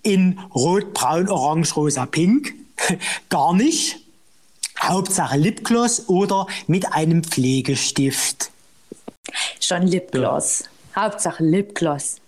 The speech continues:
Speaker 1: Lipgloss, also ein bisschen glänzen darf es.
Speaker 2: Ja, shiny. <laughs>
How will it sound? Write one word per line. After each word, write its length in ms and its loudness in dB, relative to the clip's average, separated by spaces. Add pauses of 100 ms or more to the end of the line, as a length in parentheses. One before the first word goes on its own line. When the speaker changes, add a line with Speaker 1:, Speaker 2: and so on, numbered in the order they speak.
(120)
Speaker 1:
Lipgloss, 960 0
also 220 0
ein 60 -4
bisschen 260 0
glänzen 440 2
darf 280 0
es. 260 -4 (200)
Speaker 2:
Ja, 540 -2 (120)
shiny. 580 0 (480)
<laughs> 300 4